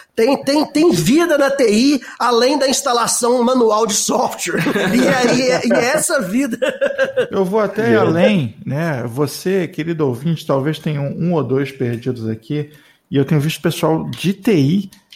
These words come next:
Speaker 2: perdido no próprio conceito de endpoint, cara. Você começa a bater papo com os caras que tão gerenciando um A T I e falta uma concepção mais estruturada do que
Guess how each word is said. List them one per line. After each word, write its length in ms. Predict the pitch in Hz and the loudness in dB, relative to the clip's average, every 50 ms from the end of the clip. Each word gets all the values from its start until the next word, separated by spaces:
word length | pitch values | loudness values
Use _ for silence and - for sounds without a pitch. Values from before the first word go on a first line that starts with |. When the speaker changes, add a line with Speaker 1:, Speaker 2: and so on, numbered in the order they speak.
| - _ - | -16 _ 0
Speaker 2:
perdido 600 | 185 190 185 160 139 117 120 139 185 196 190 190 | 2 4 4 4 2 2 2 2 2 2 4 4
no 120 | 180 170 180 | 4 2 2
próprio 280 | - 190 202 202 233 | 2 0 0 0 -2
conceito 600 | - - 226 214 190 - - 208 202 208 196 220 196 | -2 0 2 2 2 2 2 0 0 0 0 -2 -2
de 120 | 185 202 | 2 2
endpoint, 680 | 202 208 208 - - - 175 180 208 247 240 - - 185 | 4 4 2 0 0 0 2 2 2 0 0 -4 -6 -4
cara. 260 | - 120 110 113 104 | -2 -2 -2 -2 -4
Você 140 | 107 113 120 - _ _ _ _ | -6 -10 -12 -14 _ _ _ _
começa 360 | - 123 123 131 147 151 156 | -6 -4 -2 0 0 0 0
a 40 | 160 | 0
bater 160 | 156 151 160 | 0 0 0
papo 240 | 151 - 156 156 - | -2 -2 -2 -4 -2
com 100 | - 151 | -2 -4
os 120 | 143 - - | -4 -2 -2
caras 400 | - 143 151 165 180 - - - - - - - - _ _ | 0 0 0 0 -2 -4 -8 -12 -16 -20 -20 -20 -20 _ _
que 100 | - 135 | -6 -4
tão 160 | - 165 180 | 0 0 2
gerenciando 800 | 196 190 190 175 180 180 175 - - 156 143 139 143 143 139 139 | 2 2 4 4 4 2 2 2 0 0 2 2 2 2 2 2
um 420 | 135 131 135 131 131 127 127 127 127 | 0 0 0 -2 -2 -2 -2 -2 -2
A 120 | 127 123 | -2 -4
T 140 | 127 - 127 | -4 -4 -2
I 420 | 120 120 123 147 180 208 202 185 - - _ _ _ _ _ _ _ - | -2 -2 -2 -2 -2 -2 -2 -4 -6 -10 _ _ _ _ _ _ _ -6
e 680 | 135 135 143 143 147 151 147 147 147 143 143 143 143 135 | -2 -2 0 0 2 0 0 2 2 2 2 0 0 -2
falta 640 | 123 - - - 175 175 - 240 226 - - 180 165 | -4 -6 -6 -4 -2 0 0 0 0 0 0 0 2
uma 420 | 156 156 156 147 151 156 160 156 | 2 2 2 2 2 2 2 2
concepção 960 | - - 165 156 147 - - - 180 180 - - - - - - 175 185 190 | 0 2 2 2 2 2 0 0 -2 -2 -2 -4 -8 -6 -2 0 2 4 4
mais 220 | 190 185 175 165 | 6 4 4 2
estruturada 640 | 151 156 - - 147 135 - 147 147 139 143 143 170 | 0 -2 -4 -6 -6 -2 0 0 2 2 2 2 0
do 80 | 165 160 | 0 -2
que 100 | 170 | -2